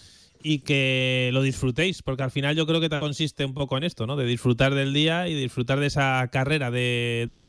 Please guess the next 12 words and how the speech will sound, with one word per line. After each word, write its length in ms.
dos 100
kilometritos, 640
que, 580
que 80
bueno, 220
es 80
simbólico, 560
pero 160
también 260
es 80
algo 160
importante. 520